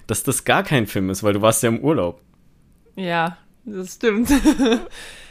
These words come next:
Speaker 2: Ja, ich habe nichts geguckt außer, außer, äh, Free Guy. Ähm, ja, ich war eine Woche weg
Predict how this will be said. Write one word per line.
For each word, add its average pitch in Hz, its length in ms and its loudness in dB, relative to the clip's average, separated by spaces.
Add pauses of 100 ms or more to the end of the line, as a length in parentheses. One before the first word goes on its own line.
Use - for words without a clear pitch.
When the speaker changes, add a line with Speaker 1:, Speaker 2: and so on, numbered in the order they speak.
(140)
Speaker 2:
Ja, 220 160 6
ich 208 120 0
habe - 240 0
nichts 220 560 -2
geguckt 226 400 -2
außer, 190 300 -4 (300)
außer, 180 360 -6 (180)
äh, 180 260 -6
Free 208 260 -8
Guy. 147 300 -8 (640)
Ähm, 190 720 -2 (180)
ja, 220 520 2 (200)
ich 104 340 -12
war 240 160 -2
eine 233 140 -4
Woche 220 260 -6
weg 262 440 -4